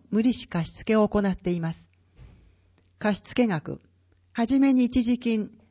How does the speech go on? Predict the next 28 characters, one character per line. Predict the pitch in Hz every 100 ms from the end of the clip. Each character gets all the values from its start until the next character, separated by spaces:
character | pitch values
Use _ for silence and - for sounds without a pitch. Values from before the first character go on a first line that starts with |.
| _
十 | 185 262 269
五 | 262
万 | 254 226
五 | 165
千 | 165 185 180
円、 | 175 165 156 - _ _ _ _ _ _ -
毎 | 233 247
月 | 247 -
二 | 220 214
万 | 214 208 202
円、 | 190 175 - _ _ _ _ _ _ _ _
入 | 208 262
学 | 254 247 247
支 | -
度 | 233 226
金、 | 214 208 196 185 - _ _ _ _ _
小 | - 269 269
中 | 262 254
学 | 247 240 -
校 | 170
入 | 165 202 202
学 | 185 185
時 | - 139 - _ _ -
四 | 233 233
万 | 247 220
四 | 156 165
千 | 160 165 160
円。 | 156 151 151